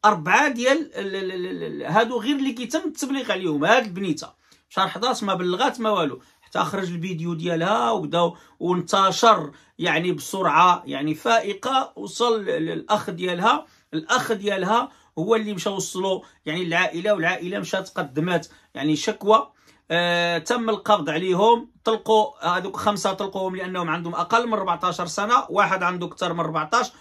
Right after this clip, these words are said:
هو اللي مشى للسينترو، وهذوك اللي بقاو خارجين بداو كيهددوا الأخ ديالها، والعائلة كتفكر أنها تهاجر إلى مدينة أخرى أو إلى دولة أخرى.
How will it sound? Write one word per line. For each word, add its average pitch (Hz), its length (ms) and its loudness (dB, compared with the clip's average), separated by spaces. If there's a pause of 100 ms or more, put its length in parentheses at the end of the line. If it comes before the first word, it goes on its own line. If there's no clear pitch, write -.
(180)
هو 185 140 6
اللي 240 160 2
مشى 233 180 0
للسينترو، 175 640 -4 (340)
وهذوك 220 380 4
اللي 220 140 -2
بقاو 214 220 4
خارجين 220 420 0
بداو 247 220 0
كيهددوا 214 460 2
الأخ 240 380 -4
ديالها، 233 580 0 (400)
والعائلة 214 520 2
كتفكر 262 600 -4
أنها 247 280 2
تهاجر 254 440 2
إلى 240 280 0
مدينة 233 460 -2
أخرى 262 300 -2
أو 247 140 2
إلى 240 340 -2
دولة 269 460 0
أخرى. 220 360 0